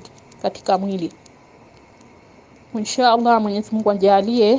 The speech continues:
iwe sadaka jaria na iwe maaluma mufida haqil jamii, insha Allah, wa biidhnillahi taala. Na nitawarushia picha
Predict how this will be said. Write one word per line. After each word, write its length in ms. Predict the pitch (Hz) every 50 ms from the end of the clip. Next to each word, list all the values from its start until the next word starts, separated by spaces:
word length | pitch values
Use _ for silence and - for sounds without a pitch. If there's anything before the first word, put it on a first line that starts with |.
| 262 220
iwe 140 | 202 202 208
sadaka 460 | 202 - 226 214 220 208 - 208 196
jaria 420 | 190 214 233 247 247 247 247 240 226
na 100 | 202 196
iwe 140 | 196 196
maaluma 520 | 196 196 185 185 202 196 220 220 208 196 196
mufida 460 | 202 190 - - 226 233 233 202 208
haqil 340 | - - 196 185 - 196 185
jamii, 340 | - 196 190 190 214 214 202 175
insha 360 | 185 - - - 208 190 -
Allah, 320 | 196 190 196 208 226 226
wa 60 | 208 196
biidhnillahi 560 | 196 180 202 - 202 196 185 190 190 185 180
taala. 500 | - - 190 170 190 226 240 240 269 277 - - - - - - - - - - - - - - - - - - - - - - - - - - - - - - -
Na 220 | 214 202 196 196 202
nitawarushia 680 | 202 - 214 202 196 196 208 208 - - 226 220 208
picha 480 | 202 - - 208 196 - - 185 180